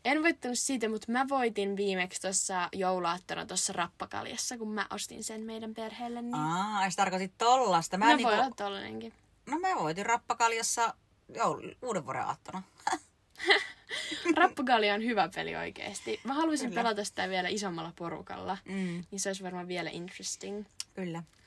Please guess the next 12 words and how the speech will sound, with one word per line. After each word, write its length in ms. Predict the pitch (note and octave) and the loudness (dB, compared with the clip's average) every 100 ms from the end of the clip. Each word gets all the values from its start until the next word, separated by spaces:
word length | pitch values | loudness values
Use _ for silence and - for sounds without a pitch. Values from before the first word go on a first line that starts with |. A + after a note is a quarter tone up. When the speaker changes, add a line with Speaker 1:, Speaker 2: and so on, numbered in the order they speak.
| - | -4
Speaker 2:
Joo, 100 | F3+ | 4
mä 140 | B3 | 6
voitin, 320 | B3 G3+ F#3+ A3+ | 6 4 2 -2
elikkä 240 | A#3+ A#3 - - | -4 -4 -10 -8
siihen, 320 | - A3 G3 | -6 -2 -4
että 120 | G#3+ | -2
mä 100 | A3+ | -2
voitin 360 | F3 G#3 A3 F#3+ | -2 -2 -6 -8
uuden 200 | G3 F3+ | -6 -6
vuoden 200 | D3+ D3+ | -4 -2
aattona 400 | D3 D3 D#3 D3 - - | 0 -2 -6 -8 -8 -6
nämä 280 | D3+ C#3 | -6 -6